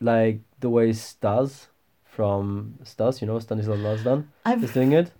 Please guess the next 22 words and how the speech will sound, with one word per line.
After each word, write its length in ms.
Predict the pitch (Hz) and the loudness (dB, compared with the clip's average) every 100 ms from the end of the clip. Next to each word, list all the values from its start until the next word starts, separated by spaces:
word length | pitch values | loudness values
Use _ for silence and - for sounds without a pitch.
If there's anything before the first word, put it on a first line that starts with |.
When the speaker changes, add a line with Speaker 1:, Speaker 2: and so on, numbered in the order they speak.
| _ | _
Speaker 2:
Is 200 | - 214 | 0 2
he, 320 | 247 247 254 247 - | 0 -2 -2 -4 -4
is 140 | 202 | 0
he 160 | 233 247 | 2 6
in 100 | 220 | 6
the 80 | |
Netherlands? 720 | 190 135 139 202 285 330 - - _ _ _ _ | 4 -2 -6 -2 -2 -2 -10 -20 _ _ _ _
Speaker 1:
I 60 | 117 | -4
have 80 | 113 | 0
no 160 | 104 | 0
idea 220 | 98 98 98 | 0 -2 -4
where 120 | 95 | -4
he 80 | 95 | -4
is 140 | 101 | -4
right 120 | 107 107 | -6 -6
now. 200 | 110 113 | -6 -6
Speaker 2:
Okay, 260 | 185 160 147 - | -6 -6 -6 -12
Rafa 220 | 165 - 175 | -20 -18 -20
was 100 | - | -16
saying 240 | 180 175 | -12 -12
that. 140 | 180 | -12
Speaker 1:
So, 200 | 175 120 | -6 -6